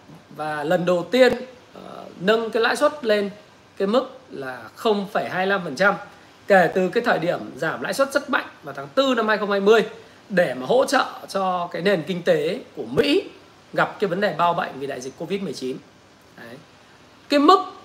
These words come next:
mà lãi suất của Fed là ở mức là không đến không phẩy hai lăm phần trăm. Thì sau cái đợt nâng này là đã nâng lên mức là ha, không phẩy hai lăm đến không phẩy năm phần trăm.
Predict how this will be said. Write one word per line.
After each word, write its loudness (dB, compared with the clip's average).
mà -4
lãi 0
suất 4
của -2
Fed 4
là -4
ở -6
mức 0
là -2
không 2
đến -4
không -2
phẩy -2
hai -2
lăm 4
phần -6
trăm. 2
Thì -8
sau 6
cái 2
đợt 6
nâng 2
này 0
là -6
đã -4
nâng 0
lên -2
mức 0
là -2
ha, 0
không 0
phẩy 2
hai -2
lăm 2
đến -4
không -4
phẩy -2
năm -2
phần -6
trăm. 0